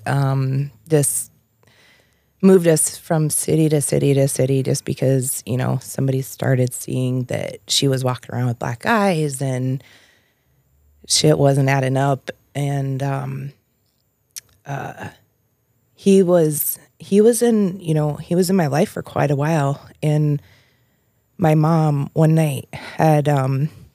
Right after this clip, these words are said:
they had gotten into a fight and he threw a plate at her, like a Frisbee.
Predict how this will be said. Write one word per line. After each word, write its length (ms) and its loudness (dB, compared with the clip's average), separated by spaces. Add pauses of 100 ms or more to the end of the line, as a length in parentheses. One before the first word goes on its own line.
(120)
they 160 2
had 120 2
gotten 240 2
into 340 0
a 40 0
fight 500 -2
and 400 0
he 440 0
threw 320 -2
a 60 2
plate 320 0
at 220 -2
her, 360 0 (140)
like 220 -2
a 160 0
Frisbee. 580 0